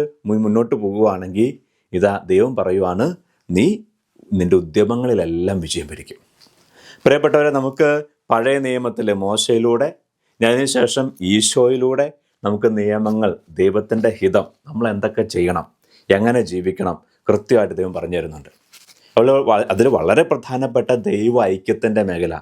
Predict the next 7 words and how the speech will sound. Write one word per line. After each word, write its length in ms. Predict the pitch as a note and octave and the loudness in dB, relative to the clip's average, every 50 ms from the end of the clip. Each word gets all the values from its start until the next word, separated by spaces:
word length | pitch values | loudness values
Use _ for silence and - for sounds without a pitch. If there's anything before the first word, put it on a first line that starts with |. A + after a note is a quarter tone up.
| - - | -10 -8
ഒന്നാം 220 | D#2 F#2 G2+ G#2+ G#2 | -4 0 0 0 0
സ്ഥാനം 160 | G#2 G#2 F#2 | 0 -2 0
ദൈവത്തെ 380 | F#2+ F#2 F2+ F#2+ F#2+ - G2 F#2 | 0 0 0 0 0 0 -2 -2
സ്നേഹിക്കുക, 520 | - F2+ F2 F2+ F2+ E2 D#2+ - F2 D#2+ - - _ _ - - - _ | -2 -4 -4 -2 -2 -2 -2 -2 -4 -4 -4 -6 _ _ -20 -20 -4 _
കുമ്പസാരം, 600 | F#2+ F2+ F2 F#2 F2+ - - E2+ E2 D#2+ D#2 - _ _ _ _ - | 0 2 2 2 2 2 2 0 0 0 -2 -6 _ _ _ _ 0
വിശുദ്ധ 320 | F#2 - - G2+ F2+ F2+ | 2 2 4 2 2 2
കുർബാന, 400 | F#2+ F2 F2 E2 F2+ F2+ F2 E2+ | 2 0 0 -2 -4 -6 -6 -8